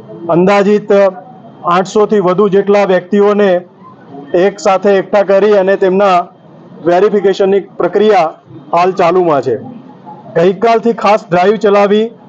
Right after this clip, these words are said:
અમદાવાદ ગ્રામ્ય જિલ્લા પોલીસ વતી અને એલ સી બી એસ ઓ જી ની ટીમ તેમજ સ્થાનિક પોલીસ દ્વારા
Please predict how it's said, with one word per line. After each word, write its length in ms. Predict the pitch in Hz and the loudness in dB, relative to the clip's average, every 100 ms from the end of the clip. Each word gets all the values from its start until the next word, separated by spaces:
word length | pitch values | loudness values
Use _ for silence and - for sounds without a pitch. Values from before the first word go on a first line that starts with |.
| - | -4
અમદાવાદ 400 | 175 190 202 196 | 0 2 2 0
ગ્રામ્ય 320 | 180 190 202 | 0 0 0
જિલ્લા 280 | 180 190 202 | 0 2 2
પોલીસ 360 | 196 185 196 185 | 2 0 0 -2
વતી 240 | 180 208 | 0 2
અને 220 | 202 190 | 2 2
એલ 180 | 185 170 | 2 0
સી 160 | 165 202 | -2 0
બી 100 | 202 | 2
એસ 240 | 190 185 | 0 0
ઓ 60 | 190 | 0
જી 140 | 185 | 0
ની 100 | 185 | 0
ટીમ 240 | 180 202 | 2 0
તેમજ 260 | 202 196 190 | 0 -2 -2
સ્થાનિક 360 | 180 165 185 196 | -2 0 0 0
પોલીસ 320 | 185 196 - | 0 0 0
દ્વારા 460 | 175 202 147 - | 0 2 0 -4